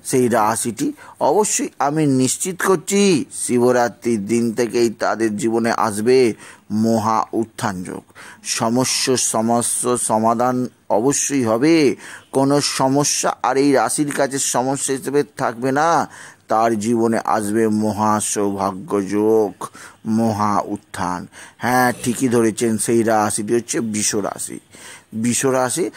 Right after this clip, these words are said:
নানা সংকটের মধ্যে অবশ্যই শিবরাত্রির দিন থেকে তৈরি হবে মহা উত্থান যোগ। দ্বিতীয় যে রাশিটির কথা বলবো, সেই রাশিটিও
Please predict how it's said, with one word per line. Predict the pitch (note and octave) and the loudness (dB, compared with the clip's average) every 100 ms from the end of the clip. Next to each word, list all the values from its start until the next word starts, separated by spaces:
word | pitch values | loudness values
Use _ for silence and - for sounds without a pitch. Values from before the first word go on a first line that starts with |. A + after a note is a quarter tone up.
| - - | -14 -6
নানা | A#2+ B2 A#2 A2 A2+ | -2 0 2 2 0
সংকটের | - B2+ B2 A#2+ A2+ A#2 B2 B2 | 0 0 0 0 -2 0 0 2
মধ্যে | B2+ A2+ C3 F#3 - - - | 0 0 0 0 -4 -18 0
অবশ্যই | B2 E3 A3 - G#3 C3+ | 2 2 0 2 0 0
শিবরাত্রির | - C3 C3+ B2 A#2+ - B2+ A2 | -2 2 2 4 0 -4 -4 -4
দিন | G2 A#2+ A#2 | 0 -2 0
থেকে | A#2 G#2+ A2 | -2 -2 -2
তৈরি | A#2+ A2 A2 | 0 2 2
হবে | G#2+ G#2 G2+ - - - | 0 0 -4 -6 -20 -16
মহা | A2 A#2 B2+ A#2+ A#2 A#2 - | -6 0 0 2 2 2 0
উত্থান | A2+ A2 _ - G2+ F#2+ | -2 -4 _ -6 -4 -6
যোগ। | F2+ E2+ C2 - - _ _ - - - - - G2+ | -8 -10 -12 -18 -20 _ _ -20 -20 -20 -20 -14 -10
দ্বিতীয় | G2 A#2 G2+ A2 G#2 | -4 -4 0 0 0
যে | A2 | 0
রাশিটির | G#2 A2 - A2 B2 | 0 -2 -2 -2 0
কথা | A#2 B2 | 0 0
বলবো, | B2 D3 C4 - - - | 0 2 0 -2 -16 -12
সেই | - A#2+ | 0 2
রাশিটিও | A2 A2 A2 - A2+ C#3+ A#3 | 2 2 0 -2 -4 0 0